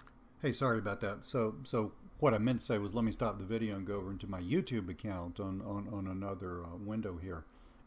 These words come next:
And I'll show you where these live stream videos actually are. Here, so here I am logged into YouTube. Go here, my channel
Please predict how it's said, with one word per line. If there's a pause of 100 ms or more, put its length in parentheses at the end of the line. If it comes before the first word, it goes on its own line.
And
I'll
show
you
where
these
live
stream
videos
actually
are.
Here,
so
here
I
am
logged
into
YouTube.
Go (120)
here, (560)
my
channel